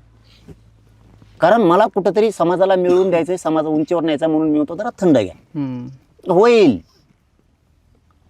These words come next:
Speaker 1: अगोदर तुमच्या हातात पडू द्या, तुमच्या पोरात बळ येऊ द्या, नोकऱ्या मिळू द्या, त्यांना शिक्षणात जाऊ द्या. एकदा बलवान झाले चांगले,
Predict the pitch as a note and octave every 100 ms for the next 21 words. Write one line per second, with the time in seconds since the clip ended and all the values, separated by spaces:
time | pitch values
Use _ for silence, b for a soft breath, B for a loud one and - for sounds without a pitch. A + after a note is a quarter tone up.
0 | _ B2 C#3+ F3+ G#3 - E3+ G3 G3 -
1 | _ _ _ - - G#3+ - C#3+ A#2 G2+
2 | F2+ - _ _ _ _ _ _ _ _
3 | _ _ _ _ - D3 F#3 - D#3+ D#3+
4 | E3 C#3 B2 G#2+ G#2 G#2 A#2+ D3 F3 E3+
5 | C3 A2+ G#2+ G#2 - C3 C#3+ C#3 - E3+
6 | D3 G#2 G2 F2+ - _ _ - _ _
7 | _ _ _ _ A#2 C#3+ D3 C#3+ D3+ F3
8 | C#3+ A#2+ G#2+ G2+ G2